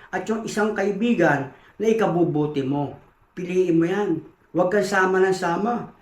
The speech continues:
Hindi masamang mamili ng kaibigan, sa totoo lang. Pero paano kung pipiliin mo yung kaibigan mong nagduduga pala? Eh di matututo ka, may impluwensyahan ka. Eh ba't sasama ka?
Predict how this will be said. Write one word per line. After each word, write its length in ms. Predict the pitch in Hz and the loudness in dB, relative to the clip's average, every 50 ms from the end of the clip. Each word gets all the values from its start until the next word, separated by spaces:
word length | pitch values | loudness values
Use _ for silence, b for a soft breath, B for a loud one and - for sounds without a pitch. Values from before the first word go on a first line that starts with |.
| b b b | b b b
Hindi 220 | - 247 247 277 277 | -4 0 2 4 4
masamang 440 | 269 262 262 262 262 254 262 262 | 4 2 2 0 0 0 0 0
mamili 440 | 247 240 240 240 240 240 240 233 240 | 2 2 2 2 2 0 0 0 -2
ng 140 | 233 226 226 | -2 -2 -4
kaibigan, 680 | 214 214 214 214 208 208 208 233 240 247 240 214 170 165 | -2 -2 -2 -2 -4 -2 0 2 2 2 2 -2 -4 -4
sa 140 | - 202 208 | -4 -6 -2
totoo 420 | 202 233 220 220 226 214 214 214 | -2 -2 0 4 6 6 6 6
lang. 340 | 226 240 240 240 - 156 - - - _ _ _ _ _ _ _ _ | 6 4 2 2 0 -4 -8 -10 -18 _ _ _ _ _ _ _ _
Pero 200 | _ - 285 294 | _ 2 2 4
paano 280 | 294 311 294 277 277 277 | 4 4 4 4 2 2
kung 200 | 269 277 269 269 262 262 262 254 254 247 240 | 2 0 -2 -2 -2 -2 -4 -4 -4 -6 -6
pipiliin 500 | 240 254 247 - 247 247 226 247 240 240 | -8 -10 -10 -8 -6 -6 -2 -2 0 0
mo 100 | 233 240 | 2 0
yung 160 | 247 247 233 | 0 0 0
kaibigan 520 | 214 240 233 233 202 226 233 226 202 233 | 0 0 0 0 -2 -2 -2 -2 -2 -2
mong 240 | 240 233 233 233 226 220 226 220 - - _ _ | -2 0 -2 -2 -2 -4 -6 -8 -12 -18 _ _
nagduduga 720 | - 202 214 220 - - _ _ _ _ _ _ - 233 233 233 | 0 0 2 2 0 -4 _ _ _ _ _ _ 2 2 2 2
pala? 280 | 247 254 247 240 214 180 - - | 2 2 4 4 4 2 0 -2
Eh 100 | 165 180 | -4 -4
di 120 | 185 302 | -2 -2
matututo 680 | 285 285 - - 262 247 - - 226 208 208 208 262 269 | -2 -2 -2 -2 -4 -8 -2 2 2 2 2 2 -2 -2
ka, 120 | 269 269 | 0 2
may 200 | 220 202 208 214 | 2 4 4 4
impluwensyahan 760 | 214 208 214 208 202 196 202 202 202 190 190 214 214 240 269 | 2 2 0 -2 -2 -2 0 0 0 -2 0 -2 -4 -4 -4
ka. 280 | 262 - 220 175 165 - B B B B B _ | -4 -2 -2 -2 -4 -6 B B B B B _
Eh 80 | - 208 | -6 -2
ba't 140 | 226 - - | 0 0 2
sasama 460 | - 208 - - 170 165 190 208 220 | 0 0 0 2 0 2 2 0 0
ka? 180 | 220 - 139 | 0 0 0